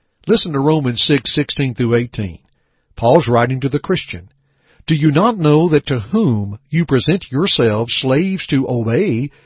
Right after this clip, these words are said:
you are that one slaves whom you obey, whether of sin leading to death or of obedience leading to righteousness? But God be thanked that though you were slaves of sin,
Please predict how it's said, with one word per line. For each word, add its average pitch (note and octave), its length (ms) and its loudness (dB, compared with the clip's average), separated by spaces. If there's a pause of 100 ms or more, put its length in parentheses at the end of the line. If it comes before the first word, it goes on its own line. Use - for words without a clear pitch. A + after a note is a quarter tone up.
(220)
you C3 180 2
are B2+ 180 4
that C#3 180 2
one B2+ 300 0
slaves B2 600 -2
whom A2 180 -2
you G#2+ 200 -2
obey, A#2 400 0
whether A#2+ 320 2
of A2 100 -2
sin A#3 400 -2
leading A#3 300 0
to A3+ 80 0
death C3 320 0
or C3+ 180 0
of B2+ 220 -2
obedience F#3 640 -4 (260)
leading D#3+ 320 -2
to D#3+ 80 -2
righteousness? G#2 640 -6 (800)
But G3 160 4
God B3 300 2
be F#3 160 0
thanked G#3 320 -2
that C3+ 140 0
though E3+ 200 4
you D#3+ 240 -2
were D3 420 2
slaves F#3 480 -2
of G3 200 0
sin, A#2 480 -2